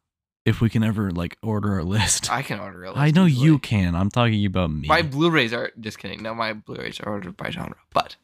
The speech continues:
Speaker 2: or just how good they look on my shelf.
Speaker 1: Yeah, mine are kinda ordered by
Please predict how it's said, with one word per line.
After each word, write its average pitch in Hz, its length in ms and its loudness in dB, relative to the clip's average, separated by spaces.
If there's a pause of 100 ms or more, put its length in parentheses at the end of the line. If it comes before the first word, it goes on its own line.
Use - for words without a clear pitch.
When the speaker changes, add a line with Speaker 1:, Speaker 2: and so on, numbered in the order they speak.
(2250)
Speaker 2:
or 117 120 -2
just 160 120 -2
how 101 100 -4
good - 180 -8
they - 100 -6
look 82 220 -8
on - 80 -16
my - 60 -12
shelf. - 420 -10 (920)
Speaker 1:
Yeah, 92 260 -8
mine 104 200 -4
are 113 80 -6
kinda 95 240 -8
ordered 87 340 -8
by 85 300 -4